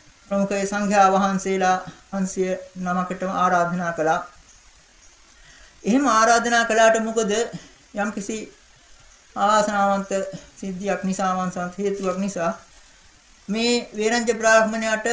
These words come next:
අමතක වුණා සංඝයා වහන්සේලාට උපස්ථාන කරන වස් කාලය තුල. ඒකම වේරංජාවේ දුර්භික්ෂ කාලයක්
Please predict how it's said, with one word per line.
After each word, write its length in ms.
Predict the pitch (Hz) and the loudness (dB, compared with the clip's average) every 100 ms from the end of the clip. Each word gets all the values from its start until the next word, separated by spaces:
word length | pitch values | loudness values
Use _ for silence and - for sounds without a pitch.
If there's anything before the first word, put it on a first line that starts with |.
| 233 - | -2 -4
අමතක 380 | 208 240 240 | -6 -4 -2
වුණා 360 | 226 226 214 226 233 - | -2 -4 -2 -2 -2 -8
සංඝයා 520 | - 202 208 208 208 202 | -10 -6 -4 0 2 4
වහන්සේලාට 480 | 202 196 202 208 | 2 2 2 0
උපස්ථාන 540 | 214 214 208 208 196 196 | 0 -2 -2 0 0 0
කරන 260 | 196 202 | -2 -2
වස් 180 | 214 202 | -2 -4
කාලය 380 | - 196 196 202 | 0 2 2 0
තුල. 200 | 208 233 - - - - - - - | -2 -6 -8 -14 -20 -20 -20 -20 -2
ඒකම 380 | 190 208 202 247 | 0 0 -2 -4
වේරංජාවේ 880 | 233 214 214 208 202 208 208 240 214 - - - _ _ _ - _ - | -2 -2 -2 -4 0 2 2 0 -2 -6 -16 -20 _ _ _ -20 _ -10
දුර්භික්ෂ 440 | 196 269 247 262 - | -2 0 0 -2 0
කාලයක් 460 | 226 214 202 185 | 4 6 6 2